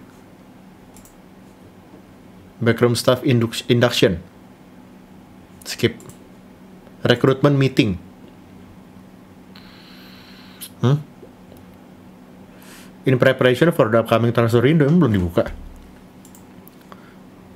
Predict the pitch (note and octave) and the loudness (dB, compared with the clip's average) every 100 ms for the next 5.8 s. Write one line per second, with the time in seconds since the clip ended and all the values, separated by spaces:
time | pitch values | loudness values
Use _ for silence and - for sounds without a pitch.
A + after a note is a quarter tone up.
0 | - - - - - - - - - - | -20 -20 -20 -20 -20 -20 -20 -20 -20 -20
1 | - - - - - - A#2 C3 A2+ F#2 | -20 -20 -20 -20 -20 -4 0 2 0 -2
2 | - - - - - - - - - - | -12 -20 -20 -20 -20 -14 -12 -10 -10 -10
3 | - - - - - - - - - - | -12 -12 -18 -20 -20 -20 -20 -20 -20 -18
4 | - - - - - - - - - - | -18 -20 -20 -20 -20 -20 -20 -20 -20 -20
5 | - B2+ A#2 B2 A#2 A2 A#2+ | -2 0 2 0 0 2 0